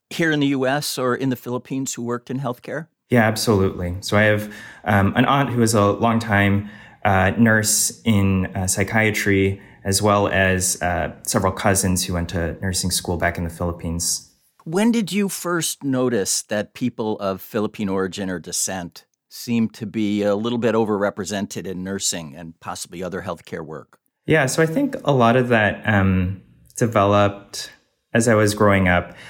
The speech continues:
Speaker 2: So I think, uh, I often would hear stories about, uh, Filipino nurses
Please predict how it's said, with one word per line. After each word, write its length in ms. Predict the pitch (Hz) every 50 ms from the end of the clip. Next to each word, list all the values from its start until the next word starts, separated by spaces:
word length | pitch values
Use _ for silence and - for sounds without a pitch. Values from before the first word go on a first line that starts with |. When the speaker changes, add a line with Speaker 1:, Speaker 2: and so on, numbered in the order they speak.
| - - -
Speaker 2:
So 260 | - - - 110 104
I 120 | 104 208 208
think, 420 | - - 147 147 151 147 - - - - - - - _ _ _
uh, 300 | 110 104 104 95 95 -
I 140 | - 107 107
often 420 | 104 104 104 - 123 107 101 90 73
would 140 | 98 92
hear 240 | 98 - 95 92 92
stories 800 | - - - - 95 90 92 92 92 92 92 92 90 - - - - - - - - _ _
about, 800 | - 98 90 90 95 92 90 90 90 92 95 92 - - - - - - 101
uh, 220 | 95 95 90 90
Filipino 420 | - 107 98 - - 98 92 90 90
nurses 840 | 90 95 95 90 - - - 92 90 92 92 92 90 - - -